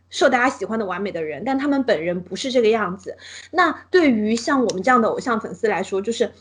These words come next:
我当然知道每个人都有七情六欲，就是他都会有各种各样的面，但是他展现给我的这一面就是我所喜欢的东西，那我其实是在为他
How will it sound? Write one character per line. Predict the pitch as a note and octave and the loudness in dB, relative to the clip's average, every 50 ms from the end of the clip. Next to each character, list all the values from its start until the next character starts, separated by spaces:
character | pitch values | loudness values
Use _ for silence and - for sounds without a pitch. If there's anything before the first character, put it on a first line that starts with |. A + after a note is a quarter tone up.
| _ _ - - - | _ _ -20 -20 -6
我 | - A#3 A3 | -2 0 2
当 | - - E4 | 2 4 4
然 | G4 G4 E4 D4 | 4 6 6 4
知 | C#4+ C#4+ D4 | 4 2 2
道 | C#4+ C4+ A#3+ | 2 2 2
每 | A3+ G3+ C3+ | 2 0 0
个 | - B3 A#3 | 2 4 4
人 | A3 G#3 | 4 4
都 | G#3+ A#3+ | 4 4
有 | C4+ A#3 | 4 4
七 | F#3 F3+ - A#3+ | 4 0 -4 -8
情 | A3 - G#3 F#3 | -8 -6 -4 -2
六 | G3 G3 F#3+ F#3 F#3 | 0 0 0 0 -2
欲， | F#3 F3+ F3 C#3+ C#3+ | -4 -6 -8 -8 -6
就 | - A3+ | -6 -6
是 | A3+ - A#3 G#3+ | -2 0 0 0
他 | - - B3+ B3 | 0 -2 -2 0
都 | C4 C4+ | 0 0
会 | C4+ - C4+ A#3 | 0 2 2 2
有 | F#3+ D3 - - | 2 2 0 0
各 | - C4 | 2 2
种 | A#3+ G#3 F3+ F3 | 2 2 0 -4
各 | G#3+ | -4
样 | G#3 G3 G3+ | -4 -4 -2
的 | G#3 | -2
面， | A3+ B3 B3 A3 D#3 - - - - - - - | -2 -2 -2 -2 -4 -6 -10 -20 -20 -20 -6 -2
但 | E4+ F#4 | -2 -2
是 | F4+ F#4 E4 | 0 0 -2
他 | D4+ E4+ D#4+ D#4 - - | 0 -2 -2 -4 -6 -4
展 | - - F#3+ - E3+ | -2 -2 -2 -2 -2
现 | - E4+ C#4 B3 | -2 0 0 2
给 | G#3+ G#3+ | 2 2
我 | G#3+ A3 D#3+ | 2 0 0
的 | D#3 E3 | -2 -4
这 | - A#3 | -2 -2
一 | A3 F#3+ | -4 -2
面 | F#3+ G3+ G#3+ G3+ E3 D#3 G#3+ | -2 -4 -4 -4 -4 -6 -4
就 | - F#4+ G4+ | 0 2 2
是 | F#4+ - D4+ | 2 2 2
我 | A#3+ G3+ G3 | 2 2 2
所 | G3 - A#3 A#3 | 2 2 2 0
喜 | A#3 - - - | 0 0 -4 -10
欢 | - A3+ G#3+ | -8 -4 -4
的 | G#3+ G3 | -2 -2
东 | F#3 G3+ A3+ B3 D#4 | -2 -2 0 0 0
西， | D#4+ - - - - E3 | -2 -2 -6 -6 -2 0
那 | B3 D#4 D#4 | 0 2 2
我 | C4 G#3+ E3 E3 | 2 2 2 2
其 | E3+ - A3 | 0 -2 -4
实 | G#3+ A#3 B3 | -4 -4 -4
是 | A#3 - C#4+ A#3+ | -4 -2 -2 0
在 | A3+ C4+ C4 | 2 4 4
为 | B3 B3 C4 A#3 | 6 6 6 4
他 | A#3 - - C4+ | 4 2 -2 -4